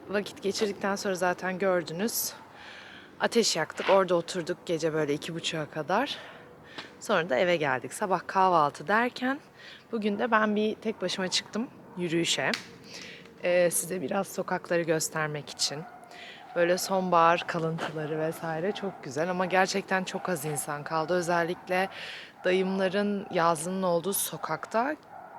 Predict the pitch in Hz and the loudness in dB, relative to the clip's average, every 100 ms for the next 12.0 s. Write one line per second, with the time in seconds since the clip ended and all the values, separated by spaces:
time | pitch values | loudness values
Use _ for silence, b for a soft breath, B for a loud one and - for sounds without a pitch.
0 | 156 185 175 - 190 156 147 196 - 165 | -6 -4 -2 -2 0 0 2 0 0 0
1 | 160 156 143 123 117 120 120 127 135 143 | 2 0 0 -2 -2 -6 -6 -6 -8 -10
2 | - 156 151 139 151 151 139 123 131 - | -8 -4 -4 -2 -2 -2 -2 -2 -4 -4
3 | - 147 - 175 180 151 - 151 135 131 | -6 -6 -4 -2 -2 -2 -2 -4 -2 -4
4 | 120 127 247 - - - - - - B | -2 0 -2 -6 -14 -16 -18 -20 -18 B
5 | B B B B B B B B B - | B B B B B B B B B 2
6 | 208 240 247 254 - 233 226 254 285 294 | 4 6 4 4 2 2 6 6 6 4
7 | - - 196 190 190 196 196 175 208 208 | 0 -2 0 2 2 4 2 2 2 2
8 | 220 220 - 220 220 202 196 190 208 196 | 2 0 -2 -4 -2 2 2 2 0 0
9 | 190 190 - 196 190 196 165 170 170 165 | 0 -2 -6 -8 -6 -8 -6 -4 0 0
10 | 156 156 151 135 165 180 - - 165 160 | 0 0 -4 -6 -6 -8 -8 -6 -4 -4
11 | - 156 143 135 147 147 - - 156 151 | -2 0 0 -2 -4 0 -2 0 0 0